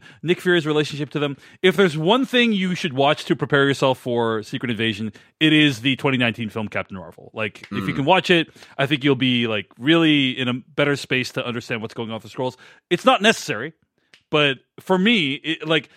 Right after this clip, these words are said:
Speaker 1: when I, when I watched it last night, I was like, "Oh," like, it all, like, makes sense now. It really helped everything to lock into place. So, anyway, uh, curious to hear what you think of the, uh,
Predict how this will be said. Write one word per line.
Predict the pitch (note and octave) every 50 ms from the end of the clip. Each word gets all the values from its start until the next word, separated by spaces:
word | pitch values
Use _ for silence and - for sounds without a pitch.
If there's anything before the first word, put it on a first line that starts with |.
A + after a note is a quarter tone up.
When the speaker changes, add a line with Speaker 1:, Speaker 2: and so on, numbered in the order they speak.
| _ _ _ _ _ _
Speaker 1:
when | C#3 F#3 F#3+
I, | F#3 F#3+
when | F3 D3+ E3+ F#3
I | F3+ F3+
watched | F3 G3+ A#3 - - A3+
it | F3
last | F3+ E3+ - -
night, | F3+
I | D#3+ D#3+
was | C#3
like, | D#3+ E3 -
"Oh," | E3 F3+ G3 G#3+ G#3+ G#3+ G3+ G3+ F#3+ F3+
like, | E3+ E3 - -
it | D#3+ F3
all, | F3 F3+ F#3+ F#3 F#3 F3+ F3
like, | D#3+ C#3+ A2+
makes | D3+ D#3 C#3+ -
sense | - C#3+ C3 - - -
now. | B2+ A#2 A2+ A2+ A2+
It | A2+ A#2+ A2+
really | C#3 C#3 C3 B2
helped | A#2 B2 A2+ -
everything | B2+ A2 G#2+ A2+ G#2 G#2+ G2+
to | G#2+ G#2
lock | G2+ G2 F#2+ -
into | F#2+ F#2 F#2+
place. | - G2+ F#2 G2 -
So, | - F#3+ F#3+ D#3+ - _ _ _ _ _ - _ _ _ _ _ _ _ _ _ _ _ _
anyway, | - D#3+ D#3+ C3 G#2 F2 - _ _ - - - - - _ _ _
uh, | D#3+ D#3 D#3 D3
curious | - - G#3 G#3+ G#3+ G#3+ G3+ -
to | F#3+
hear | - - G3 E3+ E3 E3 D#3+
what | D3 C3+ E3 D3
you | C#3+ C3+
think | - D3 C3 A#2 - - -
of | A#2+ A#2+ A2+ G2+ F#2+
the, | A#2 A#2 A2+ A2 A2 A2 A2 -
uh, | A2 A2 G#2+ G#2 G#2 G2+ G2+ F#2+